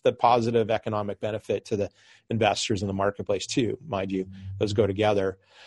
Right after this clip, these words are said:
Um, people, how people can get a hold of us, I would encourage people to go to our website. It's triple W urban pacific dot com. Uh, there's a contact page,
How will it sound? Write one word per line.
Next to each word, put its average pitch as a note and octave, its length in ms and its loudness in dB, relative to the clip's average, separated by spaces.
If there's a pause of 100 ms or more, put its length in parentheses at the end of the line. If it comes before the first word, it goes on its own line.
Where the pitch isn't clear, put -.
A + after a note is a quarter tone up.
(320)
Um, C#3 360 10
people, E3 280 4
how D3 140 8
people D#3+ 260 6
can D#3 140 2
get C#3 120 8
a C3 40 6
hold C#3 160 8
of D3 100 6
us, D3 140 2
I C3+ 60 8
would C3 100 6
encourage C3+ 380 4
people C3 240 2
to A#2 80 4
go A#2+ 220 6
to B2 100 6
our A2 340 4
website. A#2+ 600 2
It's - 120 -12
triple - 360 -4
W G#2+ 580 -4 (240)
urban A#2+ 640 -2
pacific A#2 500 -4
dot A2+ 220 -6
com. G2+ 480 -10 (420)
Uh, G#2+ 200 0
there's G2+ 140 -2
a A#2 40 0
contact A2+ 520 0
page, A2+ 580 2